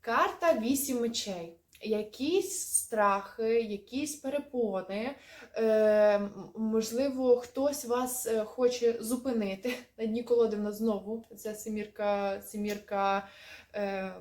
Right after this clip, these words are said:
пентаклів. І тут ось вона, можливо, показує, що ви тут самі зупиняєте оцю ситуацію, тому що в-, вісім мечей — це взагалі-то карта, яка говорить про наші страхи, які ми придумуємо собі самі.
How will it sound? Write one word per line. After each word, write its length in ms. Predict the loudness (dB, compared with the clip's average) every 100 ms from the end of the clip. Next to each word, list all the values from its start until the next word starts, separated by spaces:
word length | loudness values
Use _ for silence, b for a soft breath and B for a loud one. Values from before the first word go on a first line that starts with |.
| -16 -20 _
пентаклів. 800 | -2 0 0 -2 -6 -6 -6 -4
І 100 | -4
тут 260 | -2 -2 0
ось 280 | -2 -2
вона, 300 | -4 -2 -2
можливо, 440 | -2 -6 -4 -4 -4
показує, 760 | -8 -4 0 0 2 2 2
що 360 | 2 -6 -6 -8 B B B
ви 140 | 0 2
тут 220 | 2 0
самі 640 | -4 -4 2 4 6 6
зупиняєте 800 | 4 2 0 0 -2 -4 -4 -6
оцю 320 | -6 -8 -10
ситуацію, 760 | -8 -8 -4 0 2 0 -2 -4
тому 220 | -2 -2
що 240 | -2 -2
в-, 100 | -2
вісім 500 | -4 -8 -6 -2 -2
мечей — 500 | -2 -4 -2 0 0 -2
це 160 | -4
взагалі-то 520 | -2 -4 -4 -8 -8
карта, 360 | -6 -4 -4 -6
яка 160 | -8 -8
говорить 440 | -6 -6 -6 -6
про 140 | -14 -8
наші 280 | -8 -6
страхи, 400 | -10 -8 -8 -6
які 220 | -8 -6 -8
ми 100 | -8
придумуємо 520 | -6 -4 -4 -4 -6
собі 240 | -12 -20
самі. 240 | -18 -18